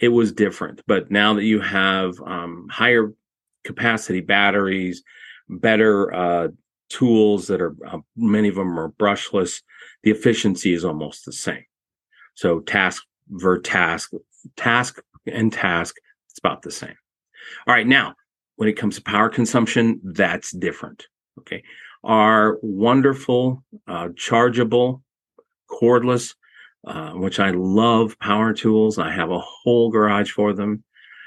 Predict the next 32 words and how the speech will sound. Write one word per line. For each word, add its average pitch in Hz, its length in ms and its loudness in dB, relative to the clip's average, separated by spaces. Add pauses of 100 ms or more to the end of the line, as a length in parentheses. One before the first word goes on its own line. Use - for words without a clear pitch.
(340)
They 90 200 2
use 82 360 0
more 80 220 -4
energy. 76 540 -10 (260)
Now, 90 220 0
why 90 300 2
is 95 220 0
that? 104 300 0 (460)
Well, 87 540 -2 (720)
when 113 160 4
we 120 140 2
charge 147 480 2
a - 40 2
battery 95 720 0 (220)
for 98 240 2
our, 87 460 -2 (120)
uh, 78 300 -8
cordless 98 600 2 (200)
power 85 460 -4
tools, 90 580 -4 (800)
we 98 200 0
use 104 320 2
a 110 80 0
converter 107 880 0
to 101 100 -2
convert 98 640 0
A 113 200 2
C 107 360 0
to 101 100 -2
D 101 260 0
C. - 380 -10
So 87 420 -4